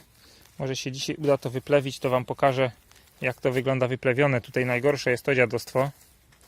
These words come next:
bo to rośnie wszędzie, jest twardo, sucho, będzie to ciężko wyrwać. No, urywają się korzenie, wyrywa się tylko zielona część, korzenie, wszystko zostaje w ziemi, więc takie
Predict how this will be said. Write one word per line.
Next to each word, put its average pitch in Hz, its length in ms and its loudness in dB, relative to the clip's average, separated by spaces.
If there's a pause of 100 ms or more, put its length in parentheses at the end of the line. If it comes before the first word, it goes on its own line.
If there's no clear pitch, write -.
(920)
bo 127 140 -6
to 135 140 2
rośnie 131 400 -2 (2000)
wszędzie, 135 520 6 (100)
jest - 420 -4
twardo, 139 420 6
sucho, 131 440 2
będzie 127 240 2
to 127 100 -2
ciężko 143 420 2
wyrwać. 123 500 4
No, 127 240 -4 (200)
urywają 135 440 6
się 123 120 -2
korzenie, 123 500 4
wyrywa 123 300 2
się 127 120 -6
tylko 131 420 -2 (440)
zielona 135 460 6
część, 143 280 2
korzenie, 135 380 0
wszystko - 340 0
zostaje 131 380 6
w 123 40 2
ziemi, 120 400 2 (920)
więc 131 280 -4
takie 131 380 4